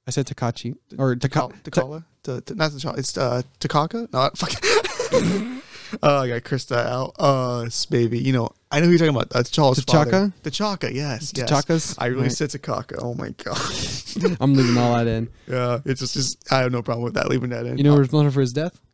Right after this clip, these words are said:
Speaker 2: Uh, that would be, uh, Zemo. Zemo was one responsible for framed Bucky for it in
Speaker 1: Yes.
Speaker 2: Civil War.
Speaker 1: Awesome, bro. So far, you got an all of them so far, which is
Speaker 2: Except
Speaker 1: great.
Speaker 2: for, like, the shield one.
Speaker 1: Other than the shield one, but even that, like, that
Speaker 2: Yeah.
Speaker 1: was a long one, so.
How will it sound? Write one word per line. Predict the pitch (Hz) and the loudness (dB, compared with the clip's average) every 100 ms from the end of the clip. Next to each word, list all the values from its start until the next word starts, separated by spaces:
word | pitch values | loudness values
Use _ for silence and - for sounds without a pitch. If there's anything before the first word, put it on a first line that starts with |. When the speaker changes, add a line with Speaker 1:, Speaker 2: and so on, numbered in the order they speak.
| _ _ | _ _
Speaker 2:
Uh, | 147 135 127 123 | 2 2 0 -2
that | 127 175 | -2 -4
would | 151 135 | -4 -2
be, | 135 | 0
uh, | 117 | 2
Zemo. | 120 113 131 151 113 123 | 2 4 2 2 2 0
Zemo | 117 135 131 | 2 2 2
was | 120 | 0
one | 117 | -4
responsible | 113 - 117 123 120 120 | -6 -6 -8 -4 -2 0
for | |
framed | - 139 127 127 107 | 0 0 2 0 -2
Bucky | 131 120 117 | -4 -4 -6
for | - - | -6 -6
it | - - | -6 -14
in | 131 | -10
Speaker 1:
Yes. | 123 123 117 | -6 -4 -4
Speaker 2:
Civil | 127 113 113 | -6 -4 0
War. | 113 110 _ _ _ | 0 -2 _ _ _
Speaker 1:
Awesome, | 92 87 - 87 101 | -14 -10 -8 -8 -8
bro. | 90 85 | -8 -10
So | 120 127 | -6 -4
far, | 120 123 120 110 - - _ _ - | -2 -2 -2 -4 -8 -16 _ _ -14
you | 117 | -8
got | 110 104 | -6 -6
an | |
all | - 110 98 | -8 -6 -6
of | 92 | -8
them | |
so | - | -10
far, | - 95 | -12 -8
which | 92 - | -8 -8
is | 123 | -10
Speaker 2:
Except | - 110 - | -6 -6 -6
Speaker 1:
great. | - | -8
Speaker 2:
for, | |
like, | 107 - | -8 -8
the | |
shield | - 117 - | -8 -8 -12
one. | 123 - - - _ - - | -16 -18 -20 -20 _ -10 2
Speaker 1:
Other | 240 240 | 4 4
than | |
the | 160 | 2
shield | - 196 156 | 2 0 0
one, | 110 101 | -2 -2
but | 117 | 2
even | 185 226 110 | 4 4 2
that, | 113 113 - | 0 -4 -6
like, | 123 123 117 110 | -8 -6 -6 -4
that | |
Speaker 2:
Yeah. | 127 147 | -2 0
Speaker 1:
was | 131 | 0
a | 113 | 0
long | 107 107 113 | -4 -4 -4
one, | 101 104 | -6 -8
so. | 113 110 | -6 -6